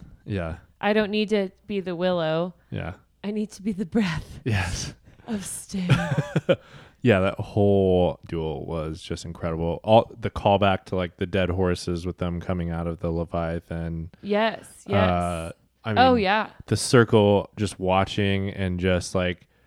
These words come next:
Speaker 1: slowly turning the Obsidians against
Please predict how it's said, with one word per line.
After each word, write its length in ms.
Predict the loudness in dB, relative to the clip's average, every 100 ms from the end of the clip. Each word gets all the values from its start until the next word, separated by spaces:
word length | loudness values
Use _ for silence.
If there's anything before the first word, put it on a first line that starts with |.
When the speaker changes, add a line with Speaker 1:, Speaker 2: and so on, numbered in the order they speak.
| _
Speaker 1:
slowly 920 | -14 -8 -2 4 6 8 6 4 2 -2
turning 480 | -2 0 0 0
the 180 | 0 -2
Obsidians 680 | -4 0 0 2 0 -2 -4
against 840 | -8 -2 2 2 2 -2 -6 -12